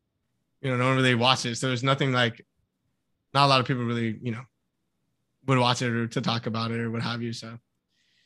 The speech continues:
uh, but yeah, and then I, I think I played, yeah, I played all the way through high school.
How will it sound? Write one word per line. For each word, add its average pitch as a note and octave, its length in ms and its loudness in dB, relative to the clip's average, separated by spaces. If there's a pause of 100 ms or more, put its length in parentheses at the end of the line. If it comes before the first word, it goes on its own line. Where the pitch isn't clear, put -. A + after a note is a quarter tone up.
(400)
uh, A#2+ 480 -2 (840)
but B2+ 120 2
yeah, A#2 220 2
and A#2+ 120 -2
then A#2+ 100 -2
I, A#2+ 300 2
I B2+ 160 4
think C#3+ 240 0
I C#3+ 80 4
played, C#3 380 0
yeah, C3 120 4
I - 20 2
played D3+ 200 2
all C#3 160 0
the C#3+ 80 2
way C#3+ 60 2
through C#3+ 160 -4
high B2 180 0
school. B2+ 680 -2